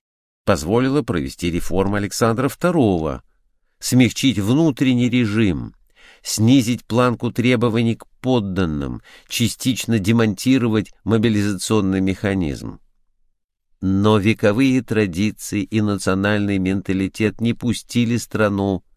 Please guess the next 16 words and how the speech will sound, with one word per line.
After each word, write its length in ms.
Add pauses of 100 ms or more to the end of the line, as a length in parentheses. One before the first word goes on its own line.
(140)
в 120
Европу. 840 (1500)
После 320
краткого 560
периода 460
либеральных 840
реформ 800 (480)
традиционные 920
механизмы 760
системы 600
управления 680
постепенно 920
вернули 460
себе 320
командные 760
высоты. 640